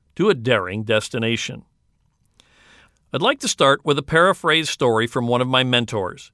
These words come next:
Jerry Faust, a brilliant leadership consultant based in San Diego. Jerry says, tongue-in-cheek, that the very first leader in the world was created when two cavemen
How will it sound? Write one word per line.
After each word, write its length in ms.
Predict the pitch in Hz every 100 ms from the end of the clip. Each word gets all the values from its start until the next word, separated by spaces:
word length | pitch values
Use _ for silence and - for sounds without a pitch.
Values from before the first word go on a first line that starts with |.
| _
Jerry 300 | - 117 131
Faust, 560 | 139 139 110 98 - - _ -
a 80 | 117
brilliant 480 | 117 156 185 185 -
leadership 560 | 135 147 147 - 135 -
consultant 640 | 143 - 120 110 117 -
based 300 | 131 123 139
in 80 | 127
San 260 | 127 113
Diego. 540 | 107 101 98 95 - _ _ _ _ _ _ _ _ _ _
Jerry 340 | - 214 226 156
says, 480 | - 110 101 135 - _
tongue-in-cheek, 720 | 107 98 95 87 98 113 _ _ _ _ _ _ -
that 160 | 175
the 80 | 175
very 320 | 143 208 247
first 320 | - 190 175
leader 340 | 139 139 160 160
in 80 | 156
the 80 |
world 320 | 131 110 98 127
was 180 | 151
created 600 | - - 175 139 110 139
when 280 | - 151 165
two 200 | - 262
cavemen 720 | 269 190 143 113 110 98 107